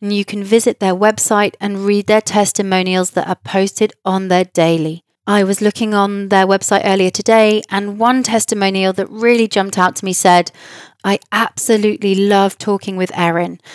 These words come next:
She's given me ways to help my anxiety, and if I don't message for a couple of days, she'll check in on me. It's nice having her there when I need her." So visit betterhelp dot com forward slash Natalie.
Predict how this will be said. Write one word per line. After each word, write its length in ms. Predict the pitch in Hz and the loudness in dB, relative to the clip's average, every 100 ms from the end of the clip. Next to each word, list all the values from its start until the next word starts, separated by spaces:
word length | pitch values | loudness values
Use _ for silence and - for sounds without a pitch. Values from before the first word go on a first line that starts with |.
| - | -20
She's 240 | - 208 190 | -8 -6 -4
given 380 | - 214 220 220 | 2 2 2 -2
me 160 | 226 | -2
ways 420 | 208 202 190 196 | 2 2 2 0
to 100 | - | -4
help 280 | 185 208 214 | -2 -2 0
my 220 | 220 226 | 0 0
anxiety, 840 | 226 214 202 196 196 - 202 196 190 - - | 0 0 2 4 2 0 0 0 -4 -14 -12
and 120 | 214 214 | -4 -2
if 100 | - | -2
I 80 | |
don't 420 | 202 - 220 240 - | -2 0 0 0 -2
message 460 | 208 202 208 202 | -2 0 -2 -2
for 140 | - 196 | 0 -2
a 60 | |
couple 340 | - 196 - 208 | -2 -6 -2 -4
of 120 | - | 0
days, 440 | 196 180 185 185 - - | 0 2 0 -4 -10 -10
she'll 200 | - 185 | -6 -6
check 380 | - 196 190 196 | -4 -4 -4 -4
in 140 | 185 | -4
on 180 | 175 175 | -6 -6
me. 300 | 208 - - - - _ | -10 -12 -16 -20 -20 _
It's 220 | 202 - | -6 -4
nice 380 | 226 208 190 202 | -4 -2 0 -2
having 400 | - 190 190 190 | 0 0 0 0
her 180 | 196 202 | 0 0
there 420 | 190 180 175 175 | 4 4 4 2
when 220 | - 180 | -2 -4
I 100 | 175 | -4
need 420 | 175 170 170 165 - | -4 -6 -6 -8 -8
her." 220 | 165 - _ _ _ _ | -10 -10 _ _ _ _
So 600 | - - 196 180 185 220 - - _ - | -8 -2 0 0 -4 -8 -14 -20 _ -4
visit 340 | 214 208 214 - | 0 2 0 0
betterhelp 580 | 226 - 220 214 214 | -2 -2 0 0 0
dot 220 | - 196 - | -2 -4 -2
com 300 | 220 208 202 | 0 0 0
forward 340 | 214 202 196 | 0 0 0
slash 320 | - 190 - | 0 -2 -2
Natalie. 640 | 196 175 - 180 180 214 | -4 -6 -4 -2 -2 -2